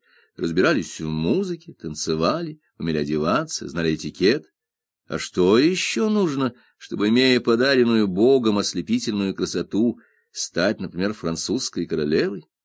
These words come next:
Именно такую судьбу готовил Пётр своей средней дочери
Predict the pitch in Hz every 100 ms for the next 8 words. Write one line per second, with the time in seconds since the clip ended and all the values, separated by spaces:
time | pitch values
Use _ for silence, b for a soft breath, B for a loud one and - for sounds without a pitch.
0 | _ _ _ _ _ _ _ - 165 247
1 | 233 220 202 196 - 98 - 196 127 -
2 | 98 87 82 123 170 95 - 123 131 82
3 | 110 104 117 - 85 80 - 92 104 90
4 | 80 101 104 104 95